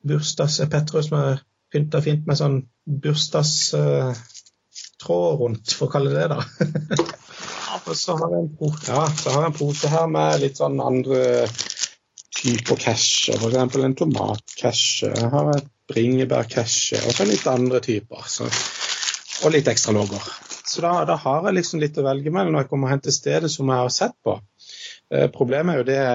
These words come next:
at, eh, eh, hvis du er rundt om i byen og sånne ting som det, eller nær sentrum, så er det vanskelig å få lagt ut en cache, for det er,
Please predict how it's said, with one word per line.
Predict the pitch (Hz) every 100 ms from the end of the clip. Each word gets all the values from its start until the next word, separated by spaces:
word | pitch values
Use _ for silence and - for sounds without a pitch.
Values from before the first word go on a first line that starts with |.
| 117 113
at, | 113 -
eh, | 123 110 110 _ _ - - _ _ -
eh, | 120 113 113 117
hvis | 117 -
du | 123
er | 117 131 127 120 120 113
rundt | 110 123 123
om | 127
i | 117
byen | 120 135 143 143 139
og | 120 -
sånne | 131
ting | 123 135
som | 120 123
det, | 127 135 120
eller | 123 123 120 - _
nær | 123 123 135 127
sentrum, | 131 139 - 147 120
så | 110 -
er |
det | 127
vanskelig | 117 117 - 135 135
å | 123
få | 123
lagt | 135 -
ut | 247
en | -
cache, | 120 113 - -
for | 127
det | 127
er, | 127 113